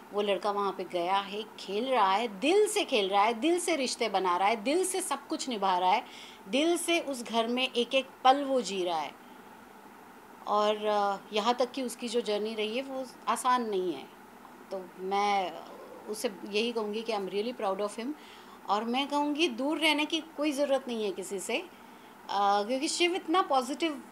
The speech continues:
बंदा है कि अगर वो अपने साथ किसी को दोस्त बना लेता है तो वो negative को भी positive में बदलने की ताकत रखता है। तो शिव को किसी से, अ, डरने की ज़रूरत नहीं है।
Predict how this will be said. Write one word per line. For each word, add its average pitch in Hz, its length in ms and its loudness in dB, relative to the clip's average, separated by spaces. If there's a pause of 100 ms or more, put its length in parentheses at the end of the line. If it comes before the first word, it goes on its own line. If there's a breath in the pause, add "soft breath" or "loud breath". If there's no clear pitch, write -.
(120)
बंदा 240 280 4
है 247 260 4
कि 269 220 -2
अगर 247 340 2 (200)
वो 240 220 -2
अपने 240 360 -4
साथ 262 300 6 (140)
किसी 262 220 -8
को 269 120 0
दोस्त 233 340 2
बना 240 220 2
लेता 240 300 2
है 226 160 0 (460 loud breath)
तो 240 100 2
वो 262 80 2
negative 247 420 4
को 262 140 2
भी 254 120 -2
positive 214 480 -2
में 220 160 -6
बदलने 202 380 -2
की 214 80 -6
ताकत 180 420 -2
रखता 180 260 -4
है। 208 220 -6 (200)
तो 240 60 -2
शिव 302 360 -4
को 302 100 -4
किसी 262 380 -6
से, 247 400 2
अ, 180 400 -2
डरने 214 340 -2
की 220 120 -10
ज़रूरत 190 380 -4
नहीं 175 240 -2
है। 220 100 -8